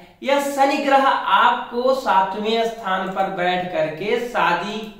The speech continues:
के मामलों में परेशानी कर रहे, खड़ी कर रहे हैं, आपकी कुंडली में नीच के राशि पे हैं, जिसके कारण आपका कोई काम हो ही नहीं पाता है, हमेशा आलस बना रहता है, व्यापार के स्थान पे है तो व्यापार नहीं हो पा रहा है।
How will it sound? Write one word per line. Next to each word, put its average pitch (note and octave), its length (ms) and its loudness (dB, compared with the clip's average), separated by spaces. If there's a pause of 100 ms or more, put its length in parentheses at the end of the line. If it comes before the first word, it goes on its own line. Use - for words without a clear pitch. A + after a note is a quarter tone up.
(400)
के G#3 140 -4
मामलों E3+ 640 -2
में F3+ 300 -6
परेशानी D3+ 580 -4
कर D3 140 -10
रहे, C#3 220 -12
खड़ी D3 220 -10
कर C#3 200 -10
रहे C3 180 -12
हैं, B2 500 -18 (880)
आपकी A#3 460 4
कुंडली A3 400 -2
में F3 320 -4
नीच G3+ 300 -4
के A3 140 0
राशि F#3 380 0
पे F3+ 140 -6
हैं, E3 460 -10 (140)
जिसके F3+ 340 -6
कारण G3+ 400 4
आपका D#3 320 -2
कोई D3+ 280 -6
काम C#3+ 240 -2
हो C#3 180 -4
ही F#3 160 -4
नहीं G3+ 240 -6
पाता G3 300 0
है, F#3+ 460 -6
हमेशा D3 400 -4
आलस G3+ 400 4
बना F#3+ 260 2
रहता F#3+ 340 2
है, F3+ 220 2 (500)
व्यापार G3 580 4
के B3 220 -2
स्थान A#3+ 400 2
पे A#3 80 0
है A3+ 200 2
तो A3 120 0
व्यापार F#3+ 560 4
नहीं A#3+ 220 0
हो A3+ 140 -2
पा A3 200 4
रहा G#3 300 2
है। G3+ 180 -6